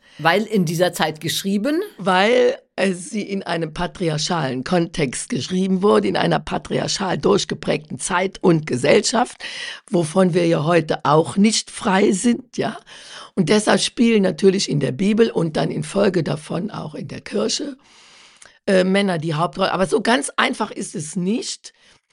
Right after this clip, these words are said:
Speaker 2: denn in der Bibel finden wir auch anderes. Also es gibt auch, äh, Brüche mit dieser Männlichkeit, mit dieser
Speaker 1: Genau.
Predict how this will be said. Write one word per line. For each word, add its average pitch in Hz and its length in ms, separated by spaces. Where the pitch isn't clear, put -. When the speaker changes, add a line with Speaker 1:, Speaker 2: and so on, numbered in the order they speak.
Speaker 2:
denn 214 100
in 214 160
der 190 120
Bibel 202 320
finden 190 440
wir 160 220
auch - 240
anderes. 123 640
Also - 240
es - 140
gibt - 340
auch, 151 500
äh, 156 120
Brüche 220 420
mit 135 240
dieser - 240
Männlichkeit, 139 640
mit 147 180
dieser 151 200
Speaker 1:
Genau. 123 120